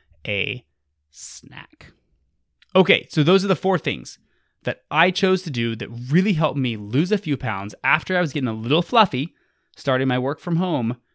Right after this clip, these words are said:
career, and, uh, and has allowed me to this point now, a couple months later, maintain a leader body composition just doing these four things. And so one more time.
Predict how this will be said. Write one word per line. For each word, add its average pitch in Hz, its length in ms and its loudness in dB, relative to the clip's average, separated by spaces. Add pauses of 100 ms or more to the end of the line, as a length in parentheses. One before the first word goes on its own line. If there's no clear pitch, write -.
(100)
career, 113 540 -4 (1700)
and, 123 560 4 (440)
uh, 120 320 2
and 127 180 4
has 135 140 4
allowed 123 300 4
me 113 140 2
to - 140 -6
this 113 140 -4
point 196 300 -4
now, 113 340 -2
a - 40 -18
couple 127 200 -2
months 104 260 -4
later, 127 360 0 (440)
maintain 123 460 2
a 117 80 -2
leader 113 260 -2
body 107 220 0
composition 101 600 -10 (460)
just 139 200 -2
doing 113 220 -2
these 104 340 -4 (360)
four 101 300 -16 (180)
things. - 360 -12 (240)
And 135 140 -2
so - 240 2 (580)
one 156 180 6
more 196 140 4
time. 90 320 -4